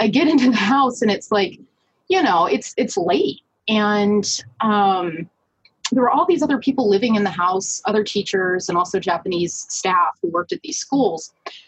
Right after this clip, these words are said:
And so nobody was up. And I was just told that, you know, I, I was supposed to go upstairs, that there was a room on the right, and that that was gonna be my bedroom. Um, so I get into the house and I get up to my room, and it's a,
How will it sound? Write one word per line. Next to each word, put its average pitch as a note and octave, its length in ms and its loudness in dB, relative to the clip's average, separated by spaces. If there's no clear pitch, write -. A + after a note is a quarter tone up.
And G#3 500 0
so G#3+ 460 4
nobody C#4+ 300 4
was D4+ 200 2
up. F3+ 260 0
And G#3 540 0
I G#3 120 2
was A3 160 2
just B3 140 -4
told G#3 280 2
that, F#3 260 0
you G#3 100 0
know, F#3 120 2
I, F#3+ 340 0
I G3+ 120 2
was G3+ 200 0
supposed G3+ 300 -2
to - 60 -2
go - 120 0
upstairs, F#3 760 -2
that F#3 120 -4
there F3+ 120 -2
was F3 140 -4
a F3 60 -4
room G3+ 520 0
on G3 140 0
the A#3+ 80 0
right, E3+ 420 -2
and F#3+ 140 0
that E3 100 -4
that E3 140 -2
was - 120 -8
gonna E3 140 -4
be D#3+ 100 -4
my D#3+ 200 -6
bedroom. - 260 -8
Um, G3+ 440 2
so C4 120 0
I A#3+ 60 4
get E4 100 2
into D#4 120 0
the A#3+ 80 0
house G#3+ 340 0
and F#3+ 280 0
I A3 80 0
get G#3+ 140 2
up A3 100 0
to - 100 -4
my G#3 100 2
room, G#3+ 280 2
and F#3+ 80 2
it's - 180 -6
a, F#3 300 0